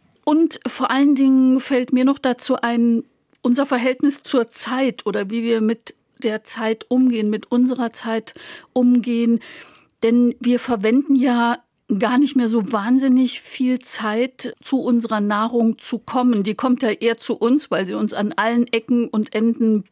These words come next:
begegnet und wir auch den Zwischendurch-Snack fast zur Hauptsache an so einem Tag manchmal machen. Was sagt Ihnen denn Ihre Erfahrung? Wie viel Zeit wenden wir überhaupt für unsere Nahrung, für unsere Ernährung, für unser Essen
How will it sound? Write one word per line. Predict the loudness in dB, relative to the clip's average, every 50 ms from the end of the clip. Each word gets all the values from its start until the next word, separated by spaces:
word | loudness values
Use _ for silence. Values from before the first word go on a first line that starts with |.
| _ -2
begegnet | -2 -2 -4 -4 -4 -4 -4 -2 0 0 0 0 -2 -6 -18 -18 -18 -18 -18 -20 -20 -12 _ -2
und | -2 0 0 0
wir | 0 2 2 2 0 -2 -6 _ _ _ _ -6
auch | -4 -4 -4 -6 -10 -20 _ _ _ _ _ -8
den | -4 -2 -2 -4
Zwischendurch-Snack | -4 -4 -4 -4 -4 -4 -2 -2 -2 0 0 0 -2 0 -2 -2 -6 -8 -10 -12 -12 -12 -10 -4 -2 -2 -2 -2 -6 -8
fast | -12 -6 -6 -6 -6 -8 -8 -4
zur | -4 -2 -2 -2
Hauptsache | -4 -4 -4 -6 -6 -6 -4 -6 -6
an | -4 -4
so | -4 -4 -6
einem | -6 -6 -6 -6 -6 -8
Tag | -8 -8 -8 -8 -8 -6 -4
manchmal | -4 -2 -2 -4 -4 -4 -4 -2 -2
machen. | -2 -2 -2 -2 0 2 2 2 0 -2 -14 -16 -16 -18 -20 -20 -20 -20
Was | _ -12 -6 -6 -6 -4 -6 -8 -8 -4
sagt | -2 -2 -4 -4 -6 -4
Ihnen | 0 2 4 4 4
denn | 2 2 0 0
Ihre | 0 0 0 0 0 -2 -4
Erfahrung? | -4 -8 -8 -8 -4 -4 -2 0 2 2 2 2
Wie | 0 0
viel | 2 0 0 0
Zeit | -2 -4 -2 -2 -2 -2 -2 -2
wenden | 0 0 0 2 2 2
wir | 2 0 0 0 0
überhaupt | 0 2 2 0 -2 -2 -2 -4 -4 -4
für | -4 -4 -2
unsere | 2 2 2 2 2 0 0 2
Nahrung, | 2 2 2 2 0 0 0 2 0 0
für | 0 -2 -4
unsere | -2 -2 -2 -2 -2 -6 -4
Ernährung, | -4 -4 -2 -2 -2 0 0 0 0 0
für | 0 -2 -2
unser | 0 -2 -2 -2 -2 -4 -4 _ -4
Essen | -4 -4 -2 0 2 2 2 2